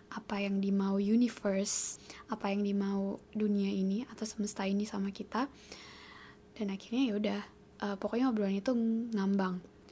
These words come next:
Terus pas pulang tuh aku mikir gitu, "Mel, setelah dua puluh empat apa dua puluh lima tahun ya, aku, aku berapa tahun ya?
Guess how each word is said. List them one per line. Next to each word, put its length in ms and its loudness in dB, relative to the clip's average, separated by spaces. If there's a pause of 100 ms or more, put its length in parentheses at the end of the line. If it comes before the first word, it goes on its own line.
(420)
Terus 240 0
pas 240 -6
pulang 320 -4
tuh 160 -8
aku 80 -8
mikir 400 -2
gitu, 240 -10 (720)
"Mel, 160 0 (880)
setelah 480 -6
dua 320 0
puluh 320 0
empat 400 -4
apa 160 -4
dua 80 2
puluh 240 0
lima 160 0
tahun 240 4
ya, 80 2
aku, 160 -10
aku 240 -16
berapa 160 -2
tahun 240 -12
ya? 60 -20